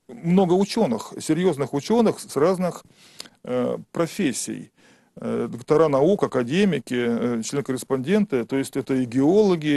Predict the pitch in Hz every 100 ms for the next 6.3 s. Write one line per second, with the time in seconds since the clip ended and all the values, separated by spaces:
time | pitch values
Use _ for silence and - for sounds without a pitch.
0 | 139 - 123 - 160 208 196 156 - 127
1 | 117 127 156 208 170 131 123 113 - -
2 | - - - 180 196 185 170 131 104 117
3 | 123 120 143 - 165 151 135 123 113 -
4 | 127 120 196 240 156 120 - - 113 113
5 | - 190 175 - 123 135 143 143 147 151
6 | - 165